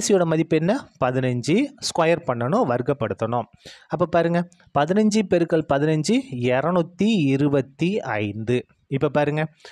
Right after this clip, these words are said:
மூணு மதிப்புகள் கண்டுபிடிச்சிருக்கோம். இதுல ஏதாவது ரெண்டை கூட்டுங்க, மூணாவதுக்கு சமமா வரணும். பாருங்க,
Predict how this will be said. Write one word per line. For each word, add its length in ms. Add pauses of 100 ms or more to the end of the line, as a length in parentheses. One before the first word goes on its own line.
(200)
மூணு 280
மதிப்புகள் 380
கண்டுபிடிச்சிருக்கோம். 720
இதுல 160 (140)
ஏதாவது 340
ரெண்டை 300
கூட்டுங்க, 280 (120)
மூணாவதுக்கு 440
சமமா 320
வரணும். 320
பாருங்க, 260